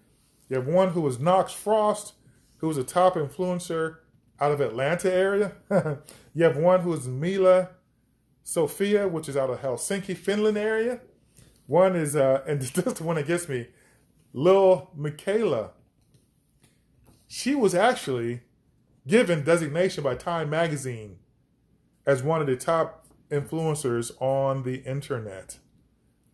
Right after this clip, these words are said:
Time Magazine backed. And there's another one, Zoe Platinum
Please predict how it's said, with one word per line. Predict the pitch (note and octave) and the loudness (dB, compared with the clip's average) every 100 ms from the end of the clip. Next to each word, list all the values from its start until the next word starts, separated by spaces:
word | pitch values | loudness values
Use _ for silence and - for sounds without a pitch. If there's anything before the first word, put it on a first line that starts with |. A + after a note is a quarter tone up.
| _ _ - | _ _ -20
Time | - D#3+ D3+ D3+ C#3+ | -6 0 2 2 0
Magazine | C3+ C3+ B2+ C3 C3+ B2+ G2+ - _ _ - | 0 0 -2 -4 -6 -6 -8 -16 _ _ -8
backed. | A#2+ A2+ - - _ _ _ _ _ _ _ _ _ | -4 -4 -6 -18 _ _ _ _ _ _ _ _ _
And | C#3+ C#3+ | -2 0
there's | C3+ B2 | 0 0
another | C#3 G#3 F3+ | 2 4 4
one, | C#3 C3 B2+ - _ _ A#2+ | 0 -2 -6 -12 _ _ -10
Zoe | A#2 D#3+ F3 E3 D#3 C3+ | 0 4 4 2 -4 -6
Platinum | - F#3 E3 C3 A#2+ | 2 2 2 -4 -8